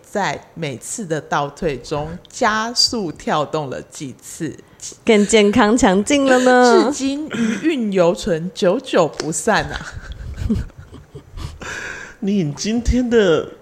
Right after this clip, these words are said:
Speaker 3: 念法很有感情。
Speaker 1: 对啊，因为他，我觉得他这个文字写得很好，好到我就是不想要骂他知不知道他花了多少钱，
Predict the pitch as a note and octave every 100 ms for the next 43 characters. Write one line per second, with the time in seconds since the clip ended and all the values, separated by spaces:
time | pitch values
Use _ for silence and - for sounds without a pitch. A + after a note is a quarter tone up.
0 | _ - G3+ G3+ D#3+ D3 F#2+ G2 B2+ D3+
1 | B2 - - - _ _ A#4+ - - A2+
2 | F#2 - - E2+ F2 A#2+ - D2 A4+ G#4
3 | G4 G4+ A4 G#4 A4+ - A4 - F4+ G#4
4 | G4+ - E4+ C4+ G3 F#3+ B3+ C4 F3 E3
5 | E3 D#3 F3 E3+ D3+ E3 - A#3+ E3 G3+
6 | G#3 G#3 G#3 G#3+ D3+ D3+ E3+ E3+ _ _
7 | _ F#3+ F3 E3+ E3+ D#3+ - F#3 E3+ E3
8 | E3 D#3+ D#3 D#3 C#3+ B2 - F#2+ - -
9 | -